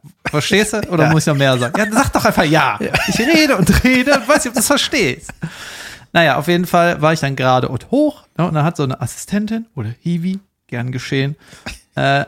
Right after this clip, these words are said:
Speaker 1: hat dann mit einer richtigen, mit der richtigen Zahnseide, also hat die einen Meter davon abgemacht, ne? Und ich hab, die hat sich um die Fäuste gewickelt, ne?
Speaker 2: <laughs>
Speaker 1: Und die hat das so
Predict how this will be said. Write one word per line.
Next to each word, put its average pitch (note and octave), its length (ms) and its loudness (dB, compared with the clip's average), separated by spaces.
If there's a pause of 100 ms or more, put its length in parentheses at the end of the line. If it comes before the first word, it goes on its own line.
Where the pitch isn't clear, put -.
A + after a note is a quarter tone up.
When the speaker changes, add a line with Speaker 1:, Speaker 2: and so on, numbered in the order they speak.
Speaker 1:
hat D3+ 160 -4
dann C#3+ 140 2
mit C#3 160 -4
einer C3+ 120 2
richtigen, B2+ 440 -2
mit C3+ 140 -4
der C3+ 80 2
richtigen C#3 320 -2
Zahnseide, B2 680 0
also - 160 -4
hat D#3+ 100 -4
die C#3 80 -4
einen B2+ 160 0
Meter F3+ 380 0
davon C#3 220 -2
abgemacht, A3+ 580 -10
ne? E3+ 240 0
Und E3+ 80 -6
ich - 80 -10
hab, - 60 -20
die D3 80 -4
hat - 100 -6
sich - 180 -8
um D#3 160 -2
die C#3+ 80 -2
Fäuste D#3 480 0
gewickelt, A2 480 0 (100)
ne? G3+ 280 2
Speaker 2:
<laughs> - 40 -16 (480)
Speaker 1:
Und D#3+ 160 0
die D#3+ 100 0
hat G3 180 -4
das E3+ 280 0
so G3+ 420 0